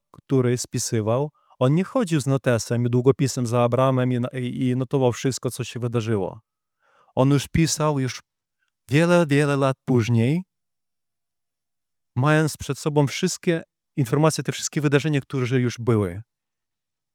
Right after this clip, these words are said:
I on to wszystko układa w taki sposób, żeby przekazać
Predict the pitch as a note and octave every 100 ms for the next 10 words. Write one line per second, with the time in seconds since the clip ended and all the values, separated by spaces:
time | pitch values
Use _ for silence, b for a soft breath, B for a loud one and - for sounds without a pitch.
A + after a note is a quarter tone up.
0 | _ - C#3 F3+ F3 F3+ - E3+ F3+ D#3
1 | C#3+ - F3 G3+ F#3+ F3 - - C#3 A#2
2 | - D3+ - - A#2 C#3 C#3 - - F3+
3 | E3+ D#3+